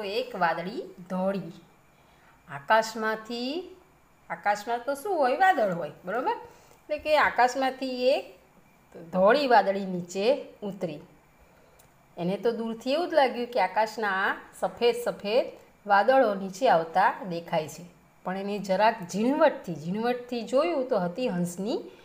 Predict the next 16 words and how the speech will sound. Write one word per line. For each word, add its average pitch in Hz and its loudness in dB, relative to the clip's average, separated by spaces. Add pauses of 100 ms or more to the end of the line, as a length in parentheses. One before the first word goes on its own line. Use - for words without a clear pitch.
(260)
ટોળી. 220 6
એટલે 170 -10
બે 190 -4
હંસો 185 -4
હતા, 170 -4
સફેદ 180 -6
સફેદ 180 -2
સરસ 185 -2 (600)
રૂના 190 -2 (140)
પૂમડા 190 -2
જેવા 180 4 (960)
સફેદ 294 2
સફેદ 214 0 (140)
હંસો 214 0
હતા. - -4 (1700)
હંસ 233 -4